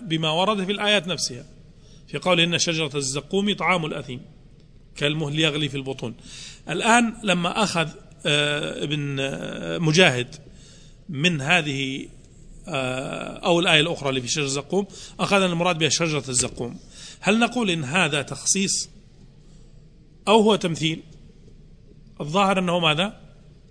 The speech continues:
تمثيل، ولهذا نقول لا خلاف بين ما عبر به ابن عباس من أنه الشوك، لأن الشوك يغص به أو ما يغص؟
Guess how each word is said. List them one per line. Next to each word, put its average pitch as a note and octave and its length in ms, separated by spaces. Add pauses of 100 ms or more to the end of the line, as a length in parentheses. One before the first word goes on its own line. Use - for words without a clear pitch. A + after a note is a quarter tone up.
تمثيل، C#3+ 400 (480)
ولهذا F#3 360
نقول G3+ 320
لا A3+ 80
خلاف E3+ 280
بين D#3+ 220
ما E3+ 140
عبر F3 340
به D#3+ 120
ابن D3 160
عباس C#3+ 540 (260)
من F#3+ 80
أنه G#3 200
الشوك، G3+ 340 (1300)
لأن F#3 260
الشوك A#3 340
يغص G3+ 340
به G3 200
أو F#3 100
ما E3 120
يغص؟ D#3 420